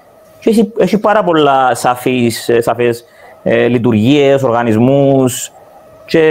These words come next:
έχει συγκεκριμένες δυνατότητες, συγκεκριμένες, ε, ε, καθήκοντα που πρέπει να, να φέρεις πέρας. Και τούτα, τούτα τα καθήκοντα και οι δυνατότητες προκαθορίζουν, καθορίζονται αρχικά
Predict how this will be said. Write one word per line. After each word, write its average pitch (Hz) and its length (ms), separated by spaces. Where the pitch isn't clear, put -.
έχει 180 140
συγκεκριμένες 156 680
δυνατότητες, 147 840
συγκεκριμένες, 214 880
ε, 180 640
ε, 147 920
καθήκοντα 226 640
που 185 60
πρέπει 202 180
να, 190 400
να 160 720
φέρεις 156 260
πέρας. 196 380
Και 170 180
τούτα, 214 300
τούτα 190 100
τα 196 100
καθήκοντα 160 580
και 143 100
οι 135 240
δυνατότητες 165 640
προκαθορίζουν, 185 600
καθορίζονται 175 580
αρχικά 143 560